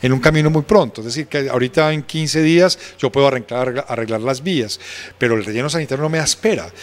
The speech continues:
Si me llega a llover y con el estado en que está, lo que va a ocurrir es que van a venir a cerrárnoslo, y cerramos el relleno sanitario por veinticinco municipios, ¿cierto? Entonces,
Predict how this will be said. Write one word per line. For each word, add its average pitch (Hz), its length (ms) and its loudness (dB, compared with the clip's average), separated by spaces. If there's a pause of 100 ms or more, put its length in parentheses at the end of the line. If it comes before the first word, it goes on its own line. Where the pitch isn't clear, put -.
(120)
Si - 160 -8
me 117 100 2
llega 143 240 6
a 196 40 2
llover 139 560 4 (360)
y 127 180 -10
con 120 200 -6
el 117 120 -6
estado 143 340 0
en 175 80 -6
que 160 80 -2
está, 131 440 0 (440)
lo 120 300 -2
que 117 120 -4
va 110 80 2
a 113 40 4
ocurrir 143 440 2
es 139 180 2
que 143 220 0 (380)
van 95 160 -10
a 113 40 0
venir 127 200 0
a 135 40 -4
cerrárnoslo, 120 680 -4 (260)
y 113 80 -6
cerramos 120 440 0
el 147 80 2
relleno 123 260 0
sanitario 127 400 0
por 135 120 0
veinticinco 113 540 -6
municipios, 110 580 -6
¿cierto? 156 300 -6 (360)
Entonces, 160 340 2